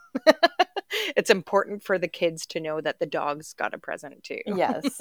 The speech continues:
Speaker 1: <laughs>
Speaker 2: absolutely. <laughs>
Speaker 1: However, I did buy a gift for another dog, though. And, um, I think we talked about this, like, toy, like, my mother-in-law, uh, was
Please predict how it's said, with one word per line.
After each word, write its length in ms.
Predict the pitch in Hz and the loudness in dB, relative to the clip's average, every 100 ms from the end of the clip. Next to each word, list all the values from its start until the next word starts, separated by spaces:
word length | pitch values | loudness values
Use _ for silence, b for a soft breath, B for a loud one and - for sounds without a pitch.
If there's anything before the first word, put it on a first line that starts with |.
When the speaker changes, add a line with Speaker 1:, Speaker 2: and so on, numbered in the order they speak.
| 302 | -2
Speaker 1:
<laughs> 140 | - 320 | 0 -2
Speaker 2:
absolutely. 720 | - - 160 135 - 98 190 - | -4 -4 -4 -4 -6 -8 -8 -6
<laughs> 1300 | 277 - - - 285 - - - - - - - - | -8 -8 -6 0 0 -2 -12 -14 -14 -16 -16 -18 8
Speaker 1:
However, 380 | 226 240 247 262 | 12 12 12 12
I 100 | 214 | 12
did 320 | 190 220 233 | 12 10 10
buy 160 | 233 208 | 10 10
a 140 | 202 | 8
gift 300 | 190 196 - | 6 4 2
for 200 | - 208 | 2 4
another 500 | 185 180 175 190 202 | 6 4 2 4 4
dog, 400 | 180 175 160 156 151 | 4 4 4 0 0
though. 400 | 131 - - 170 - _ _ - | 0 -2 -8 -16 -20 _ _ 0
And, 460 | 185 180 170 170 175 | 4 4 2 2 4
um, 400 | 156 151 143 - - | 4 2 -6 -16 -2
I 60 | 190 | 0
think 200 | 214 240 | 2 2
we 100 | 269 | 4
talked 280 | 220 202 220 | 4 4 4
about 300 | 175 180 - | 4 4 2
this, 240 | 170 - | 0 2
like, 320 | 170 113 - - | 2 2 0 -2
toy, 300 | 202 185 180 | 4 6 6
like, 320 | 175 165 - | 4 2 -2
my 440 | 180 170 160 160 160 - | -2 0 0 0 -4 -6
mother-in-law, 720 | 175 180 190 175 160 156 160 - - - | 0 2 2 2 4 4 2 0 -4 0
uh, 180 | 170 | 0
was 520 | 160 160 160 - - | 0 -2 -2 -4 -10